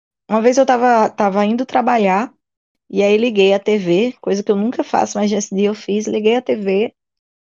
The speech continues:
e no, no jornal, um dos jornais locais, tava, o jornal noticiou isso, eu fiz, "Eu não tô acreditando nisso", eu filmei na hora e a gente mandou pro jornal questionando que absurdo que fizeram.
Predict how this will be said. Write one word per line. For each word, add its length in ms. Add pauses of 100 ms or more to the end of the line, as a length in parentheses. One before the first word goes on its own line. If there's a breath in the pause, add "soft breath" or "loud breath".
(580)
e 720 (720)
no, 320
no 320
jornal, 640 (320)
um 120
dos 120
jornais 440
locais, 760 (960)
tava, 380 (180)
o 80
jornal 600
noticiou 500
isso, 260
eu 60
fiz, 180
"Eu 80
não 140
tô 140
acreditando 720
nisso", 280
eu 40
filmei 520
na 160
hora 200
e 60
a 40
gente 240
mandou 260
pro 140
jornal 500
questionando 680
que 100
absurdo 840
que 100
fizeram. 480